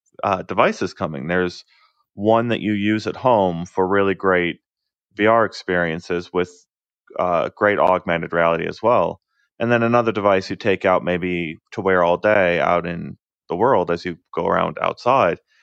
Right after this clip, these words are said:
And those might be completely different designs in how bulky they are. And I wonder, as we ev-, evolve the, the future generations of these eyewear, will we always have two kinds of glasses or goggles that we like? Do we wear goggles inside and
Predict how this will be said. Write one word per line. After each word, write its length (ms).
And 80
those 160
might 180
be 80
completely 460
different 320
designs 800
in 340
how 240
bulky 300
they 180
are. 300
And 200
I 120
wonder, 500
as 280
we 140
ev-, 220
evolve 480
the, 380
the 220
future 280
generations 580
of 80
these 160
eyewear, 560
will 140
we 120
always 320
have 280
two 280
kinds 360
of 200
glasses 560
or 240
goggles 560
that 140
we 100
like? 280
Do 80
we 80
wear 180
goggles 460
inside 640
and 260